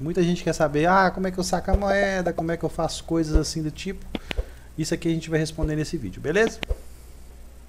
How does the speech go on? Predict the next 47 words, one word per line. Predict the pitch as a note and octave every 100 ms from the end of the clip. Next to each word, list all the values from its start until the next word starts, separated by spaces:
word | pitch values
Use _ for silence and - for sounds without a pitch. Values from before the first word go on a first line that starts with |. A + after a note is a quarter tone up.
| - - - - - - - - - -
Pra | F#3 F#3
começar, | A#3 B3 G3+ - G3
galera, | G3 D#3 C#3
a | C3+
primeira | E3+ F#3+ F#3+
coisa | F#3 F3
que | D#3+
a |
gente, | D#3 D3+
vocês | C#3+ -
têm | C#3+
que | -
saber | B2 B2 D3+ D#3
é |
o | D3+
seguinte. | - C3+ G2+ F2+ - - - -
Quais | F#3 F#3
são |
os | F#3+
primeiros | F#3 F#3 F#3 F3+
passos | D#3 D#3 D#3 -
que |
você | D#3+
vai | D3+ D3+
dar, | D3
vai | C#3+ C#3+
dar, | D3
dar | C#3+ D#3
no | D#3
game, | C3 A#2 G2 F2
mano? | F2+ E2 - - - - - - -
Primeiro | F#3 A3+
passo | A3 G3 F3+
que | -
você |
tem | F#3+
que | F#3
fazer | F3
no | F3 C#3+
game, | C3+ F3 F3+
cara, | F#3 A2+ A#2+
é | B2
seguir | C#3+ C#3+
as | D#3
missões | D3+ D#3+ D3+
principal, | D3+ F3 - G2+ G2
tá? | - A#2+